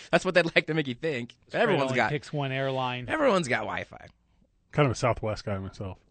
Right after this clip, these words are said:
Speaker 1: Nice.
Speaker 3: I like the, you don't have a signed seat, so it's kind of like a fun game of, like, plane
Speaker 1: I
Speaker 3: roulette.
Speaker 1: like that about that airline, and then I don't like it. It's a little too Wild West for me. I don't know. I like knowing where I'm sitting.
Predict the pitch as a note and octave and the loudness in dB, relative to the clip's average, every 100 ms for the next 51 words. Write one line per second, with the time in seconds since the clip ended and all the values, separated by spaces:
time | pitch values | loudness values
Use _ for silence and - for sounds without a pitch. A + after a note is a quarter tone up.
0 | _ A#2+ A2+ - - _ _ _ _ _ | _ -8 -6 -8 -16 _ _ _ _ _
1 | _ - D3+ D#3+ C#3+ B2 A2 G2 - - | _ 4 6 6 6 4 2 0 -8 -20
2 | _ _ _ _ _ _ _ _ _ _ | _ _ _ _ _ _ _ _ _ _
3 | _ _ F3 G3 E3+ C3+ C#3+ B2 G#2 C#3 | _ _ 8 10 8 6 4 2 4 6
4 | D#3 D3+ - _ _ _ _ B2+ - C#3 | 6 4 -4 _ _ _ _ -6 2 4
5 | B2 A2+ - A#2+ A#2+ A#2 A#2 A#2 A2+ G#2 | 4 0 0 2 2 2 2 2 2 0
6 | - B2 B2 A#2+ A#2+ A2 - B2 A#3+ G#3+ | -2 0 2 4 4 4 2 4 4 2
7 | - F3+ A3 G#3 - _ F3 F#3+ - F#3+ | 0 0 0 0 -6 _ -2 0 0 -2
8 | F#3+ F#3+ F#3+ F#3 D3 D#3+ D3+ A#2 G#2 C3 | 0 0 -2 -4 -4 -2 -2 -4 -2 -2
9 | D#3 F#3+ G3 G#3 G#3 - _ - E3 F3 | 0 0 0 2 2 0 _ -10 -2 0
10 | E3 - D3+ D3+ C#3+ A#2+ C#3+ - F#3 F#3+ | 0 -2 4 4 4 4 0 -2 -4 -2
11 | G3 F#3+ _ _ _ _ _ _ _ _ | -2 -6 _ _ _ _ _ _ _ _
12 | _ _ _ - E3+ E3+ A2+ - _ - | _ _ _ -8 -2 0 -2 -6 _ -6
13 | D3+ E3 D3+ D3 D#3 D3+ D3 C#3+ D3 E3+ | 0 0 0 2 4 4 4 2 2 0
14 | A#2 | 0